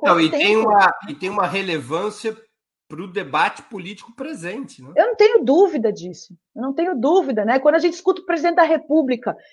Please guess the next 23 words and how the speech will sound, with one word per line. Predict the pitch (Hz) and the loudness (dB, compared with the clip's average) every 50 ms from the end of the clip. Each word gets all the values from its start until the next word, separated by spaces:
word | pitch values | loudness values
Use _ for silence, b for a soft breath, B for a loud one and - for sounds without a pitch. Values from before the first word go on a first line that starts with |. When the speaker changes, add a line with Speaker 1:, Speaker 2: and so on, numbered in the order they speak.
| b b | b b
Speaker 1:
equiparando | - 277 - - - - - 277 269 294 359 370 381 - | 0 0 2 0 2 4 6 8 8 8 6 4 2 -2
quilombolas | - - 370 330 330 302 277 240 202 247 262 262 247 247 233 214 208 226 | 0 0 0 2 2 2 2 4 4 6 8 8 8 8 6 4 4 4
a | 254 269 | 4 4
animais, | 269 294 320 320 285 247 240 226 220 208 196 196 196 - - _ _ _ _ _ _ _ _ | 4 4 2 0 0 0 0 0 0 -2 -4 -8 -14 -16 -20 _ _ _ _ _ _ _ _
né? | - 202 220 247 | -4 0 2 4
A | 262 240 | 4 4
gente | 233 262 254 - 311 | 2 0 -2 -6 -4
vê | 247 254 302 311 | 0 4 6 6
o | 294 269 277 | 6 8 6
ex-ministro | 302 359 427 381 339 311 302 320 330 - - | 6 6 4 2 2 -2 -4 -4 -6 -6 -6
da | 349 | -6
Educação | 302 247 294 277 - 320 294 277 - - 269 254 240 220 185 - - _ _ _ _ - | -6 -6 -6 -6 -4 -4 -4 -4 -2 -2 -2 0 0 -2 -4 -8 -12 _ _ _ _ -2
no, | 233 262 269 262 - 214 | 2 4 4 4 4 4
no, | 262 269 262 247 240 202 185 - | 4 4 4 4 4 2 2 2
no | 233 269 | 4 4
exercício | 285 277 302 302 247 - - 359 427 427 466 330 | 6 6 4 2 0 2 2 2 2 4 4 4
da | 370 330 | 4 4
sua, | 320 - - - 339 339 392 427 415 392 | 4 2 0 2 4 6 8 8 8 8
a, | 320 269 247 226 214 180 - - 226 220 208 - - 226 | 8 8 8 6 6 4 4 4 4 4 4 2 0 -2
atribuição | 262 - 269 294 220 247 285 269 - 320 311 | -2 -2 -4 -8 -6 -6 -6 -6 -4 -4 -2
como | 311 381 349 349 339 | -2 -2 -4 -4 -4
ministro | 349 330 285 262 247 226 277 233 233 | -2 0 0 0 -2 -2 -6 -10 -6
dizer | 214 302 339 269 208 240 262 254 240 208 | -4 -2 -2 -2 2 4 6 6 6 6